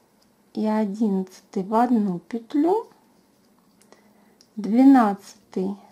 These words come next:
в следующую, тринадцатый и четырнадцатый в одну петлю, пятнадцатый в следующую,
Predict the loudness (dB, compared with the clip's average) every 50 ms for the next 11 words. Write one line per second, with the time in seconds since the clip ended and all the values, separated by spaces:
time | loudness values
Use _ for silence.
0 | _ _ _ -20 -20 -8 -6 -4 -2 -2 -2 -2 -4 -6 -6 -8 -10 -10 -10 -12
1 | -18 -10 -4 -2 -2 0 0 -2 -4 -6 -12 -20 _ _ _ _ _ _ _ _
2 | _ _ _ _ _ _ _ _ _ _ _ _ _ _ _ _ _ _ _ _
3 | _ _ _ _ _ _ _ _ _ _ _ -2 0 2 4 6 8 8 8 8
4 | 6 4 0 -4 -10 -14 -14 -14 -14 -14 _ -8 -8 -6 -6 -8 -12 -12 _ -8
5 | -8 -8 -8 -10 -10 -10 -10 -10 -8 -6 -6 -6 -4 -4 -4 -4 -6 -8 -14 -20
6 | _ _ -12 -12 -8 -4 -2 -2 0 0 0 0 0 -2 -4 -6 _ -10 -10 -10
7 | -8 -6 -4 -4 -4 -4 -6 -10 -20 _ _ _ _ _ _ _ _ _ _ _
8 | _ _ _ _ _ _ _ _ _ _ _ _ _ _ _ _ _ _ _ _
9 | -6 -6 -4 0 2 2 4 4 2 0 -4 -8 -16 -20 _ _ -10 -6 -6 -6
10 | -6 -8 -14 -20 _ _ _ _ -20 -16 -12 -10 -8 -6 -6 -6 -8 -8 -8 -8
11 | -8 -8 -8 -12 -8 -4 -2 0 0 0